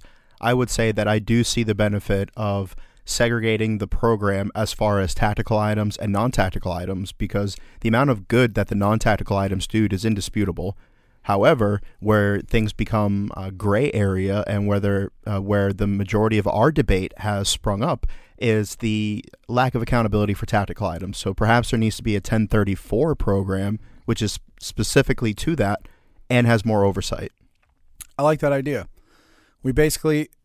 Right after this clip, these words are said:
Speaker 2: and, and this is the part of the show that I really like, is that we kind of both agree,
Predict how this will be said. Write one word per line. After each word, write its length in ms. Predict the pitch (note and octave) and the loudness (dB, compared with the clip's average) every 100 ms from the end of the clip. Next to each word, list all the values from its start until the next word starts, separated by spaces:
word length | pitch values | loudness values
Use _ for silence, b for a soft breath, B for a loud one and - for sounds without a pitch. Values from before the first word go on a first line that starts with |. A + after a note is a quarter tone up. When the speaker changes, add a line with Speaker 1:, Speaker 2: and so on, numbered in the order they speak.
| - | -2
Speaker 2:
and, 160 | D#3 D3 | -2 0
and 140 | D#3+ | 2
this 160 | F#3+ G3 | 2 2
is 100 | F3 | 0
the 100 | - | 2
part 300 | E3 E3 C#3+ | 6 6 4
of 120 | C#3 | -4
the 60 | |
show 260 | C3+ D3+ C#3 | -2 0 2
that 100 | C3+ | 2
I 60 | A#2+ | 0
really 300 | A#2 C3+ B2+ | -2 -2 -2
like, 460 | A#2+ C3+ - - - | -2 -2 -6 -16 -4
is 200 | C3 A#2 | -4 -4
that 120 | B2+ | -6
we 100 | A#2+ - - | -8 -8 -12
kind 320 | - D3+ D#3+ | -4 0 0
of 100 | B2+ | 0
both 240 | C#3+ C#3 | 0 0
agree, 540 | C3 B2+ B2 B2+ E3 | -2 -2 -2 -2 -4